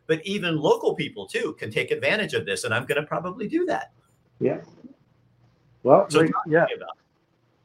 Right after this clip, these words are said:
Speaker 2: We're, we're looking forward to it. You know, there's all sorts of cool projects we do, from anybody walking in off the street that just needs anything, uh, made out of metal, uh, as well as large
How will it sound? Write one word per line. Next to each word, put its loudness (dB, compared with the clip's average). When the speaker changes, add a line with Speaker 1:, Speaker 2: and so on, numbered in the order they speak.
Speaker 2:
We're, 8
we're 2
looking 2
forward 10
to 6
it. -4
You -6
know, -2
there's 0
all 8
sorts 4
of -2
cool 6
projects 4
we 2
do, 2
from -8
anybody 4
walking 0
in -8
off -2
the -16
street 0
that -6
just -4
needs -4
anything, -2
uh, -4
made -4
out 0
of -2
metal, 2
uh, -8
as -10
well -2
as -4
large -2